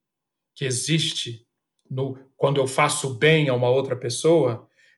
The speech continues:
é um bom teste pra saber o que que tá sendo mais real pra mim. Porque a recompensa celestial, ela é segura, ela é eterna,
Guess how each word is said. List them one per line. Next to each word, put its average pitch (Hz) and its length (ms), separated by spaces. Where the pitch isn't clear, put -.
é 165 80
um 180 200
bom 220 280
teste 165 420
pra 143 160
saber 139 320
o 151 100
que 151 120
que - 80
tá 160 100
sendo 147 260
mais 135 240
real 123 440
pra 123 160
mim. 113 200
Porque 139 220
a 147 60
recompensa 170 920
celestial, 131 1000
ela 139 280
é 127 300
segura, 175 1040
ela 127 260
é 127 180
eterna, 156 880